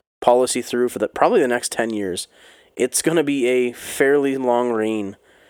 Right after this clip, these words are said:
of non-liberal, unless they can somehow oust the, the mini king and, uh, get somebody in there that's solid. I,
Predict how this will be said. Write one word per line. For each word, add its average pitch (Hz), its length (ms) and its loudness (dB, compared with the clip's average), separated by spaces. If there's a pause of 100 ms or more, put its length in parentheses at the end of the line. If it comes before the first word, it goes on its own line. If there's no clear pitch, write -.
(200)
of 107 540 -2 (520)
non-liberal, 113 920 0 (840)
unless 117 460 -2
they 131 160 0
can 131 160 -4
somehow 123 500 0 (640)
oust 139 500 0 (320)
the, 131 260 0
the 135 100 -6
mini 139 480 -2 (400)
king 143 440 -2 (680)
and, 127 360 0
uh, 120 420 2 (440)
get 127 180 -4
somebody 131 360 0
in 135 100 -2
there 127 160 0
that's 117 160 -2
solid. 123 460 0 (720)
I, 127 180 0